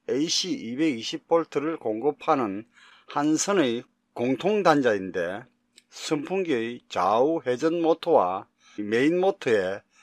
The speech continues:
같이 연결해주고, 나머지 부하측의 에이씨 이백이십 볼트 한 선은 그림과 같이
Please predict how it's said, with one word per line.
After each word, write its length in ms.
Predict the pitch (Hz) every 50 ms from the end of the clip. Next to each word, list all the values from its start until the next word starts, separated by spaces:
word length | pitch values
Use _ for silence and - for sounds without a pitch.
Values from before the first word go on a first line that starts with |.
| _ _ _
같이 500 | - - 156 - - - - 175 151 139
연결해주고, 880 | 156 170 175 156 139 113 - 120 - 147 160 143 120 92 85 87 98 - _ _ _ _ _ _ _ _
나머지 760 | - 98 104 107 117 156 190 185 160 139 113 113 120 131 135 _ _ _ _ _
부하측의 840 | - 95 95 107 120 135 - - - 190 175 147 107 104 110 120 - _ _ _ _ _ _ _ _ _ _ -
에이씨 440 | 92 113 127 139 151 - - 170 160
이백이십 1080 | 123 113 113 117 117 139 156 160 - _ _ _ _ - - 123 - - 190 - -
볼트 320 | 165 165 156 - - 110 95 95 107 117 - _ _ _ _ _
한 320 | - - - 139 139 143 147
선은 480 | - - 180 165 123 98 98 101 107 - _ _ _ _ _ _ _ _ _ _ _ -
그림과 480 | - 165 175 196 196 185 160 135 120
같이 580 | 101 113 110 - - - 113 104 101 101 104